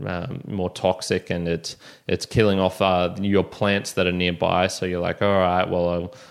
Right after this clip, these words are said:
I'll, um, I'll put some more plants in here, which are, uh, a bit more amenable to, to being around in this area where it's got this toxic solution that I, I use to get rid of the termites." And yet this new species of plant,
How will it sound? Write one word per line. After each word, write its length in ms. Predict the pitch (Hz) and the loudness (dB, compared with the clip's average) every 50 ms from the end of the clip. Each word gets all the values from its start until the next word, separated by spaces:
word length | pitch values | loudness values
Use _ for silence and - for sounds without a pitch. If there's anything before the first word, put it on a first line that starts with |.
| - _ - | -12 _ 0
I'll, 220 | 95 92 90 90 | 2 2 4 4
um, 360 | 92 90 90 87 90 90 90 - - | 2 2 2 0 -2 -4 -6 -8 -6
I'll 420 | - 101 95 92 95 98 107 - - - - 127 - | -2 0 0 2 0 -2 -4 -8 -14 -16 -16 -12 -4
put 160 | - 135 113 | 0 0 2
some 140 | - 113 104 | 2 2 2
more 220 | 107 107 107 104 | 4 4 4 4
plants 420 | - - - 107 107 104 101 - - | 2 2 2 4 4 4 2 2 -2
in 100 | 101 95 | -4 -2
here, 240 | 92 98 95 95 92 | 0 0 2 2 2
which 200 | 90 90 - - | 2 0 2 2
are, 240 | 92 90 87 90 - - - - - - - | 4 4 4 2 0 -4 -14 -20 -20 -6 -2
uh, 200 | - 90 90 90 - | 0 2 2 2 2
a 80 | 98 | 2
bit 180 | 98 117 110 - | 4 4 4 4
more 260 | 104 101 101 98 98 | 6 6 6 8 6
amenable 540 | 95 95 98 98 98 98 92 98 95 92 90 | 6 6 4 4 4 2 2 2 2 2 0
to, 420 | - - 95 92 90 87 87 87 - - | -2 0 0 2 2 2 2 0 -2 -6
to 140 | - 101 87 87 95 - - - 107 - 131 - - - - 107 98 | -6 -6 -6 -6 -8 -12 -12 -12 -10 -12 -12 -14 -18 -16 -14 -6 0
being 260 | 107 104 101 98 98 | 2 2 2 2 2
around 380 | 92 90 92 92 95 95 92 98 | 2 2 2 2 2 2 0 0
in 100 | 92 92 | 0 0
this 160 | 92 - - | 0 2 2
area 360 | 95 90 90 95 95 92 90 | 2 4 4 4 4 4 4
where 200 | 90 90 90 87 | 4 4 4 4
it's 220 | 87 90 - - - | 2 2 0 -2 -4
got 180 | - - - | -4 -2 -2
this 160 | 104 92 - | -2 -4 -6
toxic 420 | - - 104 - - - 90 - - | -6 -6 -6 -4 -4 -6 -8 -8 -6
solution 680 | - - 92 92 95 92 - - - 90 87 90 92 95 - - | -4 -2 0 2 2 0 0 -4 -6 -4 -4 -4 -6 -6 -4 -4
that 180 | 101 87 85 | -4 -2 0
I, 260 | 87 90 87 87 85 82 - | 0 0 0 0 0 -2 -2
I 40 | 101 | 0
use 200 | 98 95 98 - | 2 2 2 0
to 60 | - 104 | 0 0
get 140 | 98 - | 0 0
rid 80 | - 92 | 0 -2
of 60 | 85 | -2
the 80 | 90 90 | -2 0
termites." 580 | - 139 151 147 113 104 101 95 - - - - - - - - - - _ _ - | 0 2 2 2 2 2 0 0 -2 -6 -12 -14 -16 -20 -20 -20 -20 -20 _ _ 0
And 200 | 110 107 110 110 | 0 2 2 4
yet 440 | 107 107 104 107 - - 113 110 | 4 4 4 2 0 -2 -2 2
this 200 | 113 110 104 - | 4 4 4 4
new 440 | - 120 120 117 113 110 107 107 104 | 4 4 4 6 6 6 6 6 4
species 500 | 104 - - - - 110 101 - 113 98 | 2 -2 -4 -2 0 0 0 2 0 0
of 140 | 98 95 - | 0 0 0
plant, 600 | - 117 110 104 101 98 92 87 - - - | 0 0 2 2 2 2 0 -2 -6 -8 -10